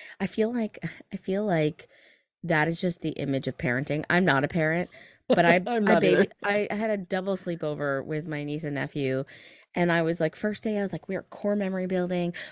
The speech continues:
Speaker 1: We're gonna have a great," the next time I was like, "I think some space would be good for our relationship." Like, I'm so
Speaker 2: <laughs>
Speaker 1: tired. And, like,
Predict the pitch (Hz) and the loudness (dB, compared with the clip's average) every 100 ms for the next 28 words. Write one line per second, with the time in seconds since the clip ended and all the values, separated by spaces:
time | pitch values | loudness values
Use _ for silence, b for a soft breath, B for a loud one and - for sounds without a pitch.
0 | _ 202 220 196 190 B B 196 190 190 | _ -2 0 0 -2 B B 2 2 2
1 | 214 202 196 180 - 180 190 208 247 - | 0 2 2 0 -2 -2 -2 -2 -2 0
2 | 170 160 - 165 156 143 - - 320 254 | 0 0 -2 -4 -2 -4 -2 2 2 4
3 | - - 480 262 - - - - 185 247 | 0 0 0 0 0 0 0 2 2 2
4 | - - 175 170 175 175 156 156 160 170 | 0 4 6 6 4 2 2 2 2 0
5 | B B B B _ 226 220 202 202 196 | B B B B _ 2 6 6 4 2